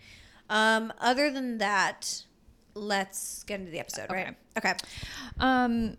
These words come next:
Speaker 2: so I guess to kinda give a little bit of backstory as to what brought us here today,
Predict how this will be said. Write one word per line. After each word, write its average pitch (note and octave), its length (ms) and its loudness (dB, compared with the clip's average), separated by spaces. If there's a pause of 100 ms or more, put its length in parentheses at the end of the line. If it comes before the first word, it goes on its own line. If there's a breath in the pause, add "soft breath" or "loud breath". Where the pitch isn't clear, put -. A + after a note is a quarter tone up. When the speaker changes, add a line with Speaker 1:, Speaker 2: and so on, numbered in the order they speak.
(160)
Speaker 2:
so B3+ 400 6
I B3+ 100 4
guess D4 180 0
to G#4+ 100 -4
kinda C#4 240 2
give G#3 480 4
a A3 40 0
little G#3 200 2
bit G#3+ 140 2
of G#3+ 80 0
backstory F#3+ 680 0
as F#3 260 -2
to G3+ 220 -2
what F#3+ 280 -2
brought F3+ 220 -2
us G3 180 -4
here G3 320 -2
today, F3 640 -2